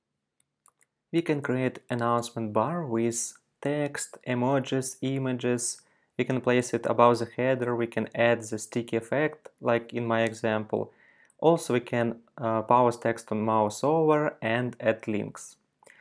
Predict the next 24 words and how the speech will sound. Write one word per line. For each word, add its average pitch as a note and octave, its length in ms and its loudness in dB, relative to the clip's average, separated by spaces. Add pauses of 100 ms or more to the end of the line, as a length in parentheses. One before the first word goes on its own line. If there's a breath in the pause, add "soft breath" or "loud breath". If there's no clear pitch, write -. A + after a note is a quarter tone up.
(140 loud breath)
So C3 200 2
it's B2+ 320 0 (220)
the B2 60 -4
most F#3 280 -2
power-, C3 440 4 (220)
powerful B2 720 4
tool G#3+ 300 0
for D3+ 640 0
our B2 600 2 (520)
task. - 400 0 (1120)
Our C#3 240 6
insta-, C3+ 400 2
installing C3+ 540 2
the A#2+ 400 0 (300)
app, A#2+ 420 4
you B2+ 160 -4
will B2+ 140 4
need B2+ 260 0
to B2+ 80 0
go A#2+ 240 2
to A#2 160 -2
the A2+ 100 0
bottom D#3 500 0
and A#2+ 280 -2